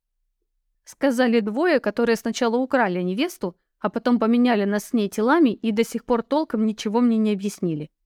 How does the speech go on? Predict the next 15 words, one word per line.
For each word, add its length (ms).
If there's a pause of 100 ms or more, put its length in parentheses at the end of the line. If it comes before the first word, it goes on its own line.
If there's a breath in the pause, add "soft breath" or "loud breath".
(160)
прокомментировала 800
я. 300 (920)
"Почему 340
бы 120
вам 200
самим 420
не 80
переодеться 540
во 100
что-то 300
более 320
подходящее 680
для 140
нашего 380
мира?" 340